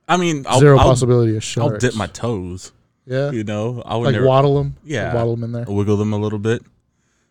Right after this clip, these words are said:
Speaker 1: but I
Speaker 2: So
Speaker 1: wouldn't. <laughs>
Speaker 2: So it wouldn't be funny throwing you in there, huh?
Speaker 1: No. <laughs> Oh, you bitch. Dude.
Speaker 2: I think it'd be hilarious, but I guess, I guess I won't do it.
Speaker 1: I mean, I could swim, so I'll just, like, fucking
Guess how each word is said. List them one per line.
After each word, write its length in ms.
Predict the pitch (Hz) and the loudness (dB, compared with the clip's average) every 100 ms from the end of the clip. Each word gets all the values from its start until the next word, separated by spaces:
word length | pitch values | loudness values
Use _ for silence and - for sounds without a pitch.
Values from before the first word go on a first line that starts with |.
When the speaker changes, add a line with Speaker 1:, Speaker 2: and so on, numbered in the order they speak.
| _ | _
Speaker 1:
but 140 | 95 | -4
I 40 | 101 | -2
Speaker 2:
So 40 | |
Speaker 1:
wouldn't. 340 | 117 113 - - - | 0 -2 -2 -6 -12
<laughs> 160 | - _ | -20 _
Speaker 2:
So 140 | - | 4
it 60 | 151 | 8
wouldn't 200 | 135 135 | 8 8
be 80 | 123 | 6
funny 260 | 135 127 | 4 4
throwing 260 | 120 120 117 | 4 2 2
you 60 | 117 | -2
in 60 | |
there, 100 | 107 | -6
huh? 120 | 110 110 - _ | -10 -12 -18 _
Speaker 1:
No. 320 | 117 107 95 | -8 -4 -4
<laughs> 20 | - | 0
Oh, 460 | 151 - - 147 | 0 0 -2 0
you 240 | 127 120 101 | 0 0 -4
bitch. 460 | - 135 120 - - - - - - - | -2 -2 -2 -6 -20 -20 -20 -20 -20 -2
Dude. 460 | 120 117 107 95 - _ _ _ | 2 4 2 -2 -12 _ _ _
Speaker 2:
I 60 | 131 | 4
think 120 | 139 | 4
it'd 140 | 113 | 4
be 60 | 120 | 2
hilarious, 440 | 117 123 123 131 | 4 4 2 0
but 180 | 127 120 - | -2 -6 -8
I 80 | 135 | -8
guess, 240 | 139 143 - | -4 -4 -4
I 140 | 156 | -2
guess 160 | 165 143 | -2 0
I 40 | |
won't 180 | 131 127 | -2 -4
do 160 | 120 123 | -4 -4
it. 80 | 139 | -2
Speaker 1:
I 60 | |
mean, 100 | 151 | 0
I 80 | 123 | 0
could 120 | - | -2
swim, 540 | - - 110 104 87 87 _ _ _ _ | -6 -6 -2 -2 -4 -10 _ _ _ _
so 120 | - | -4
I'll 240 | 104 104 | 0 0
just, 160 | 120 98 | -2 -4
like, 160 | 95 90 | -8 -10
fucking 400 | 104 98 87 | -14 -14 -14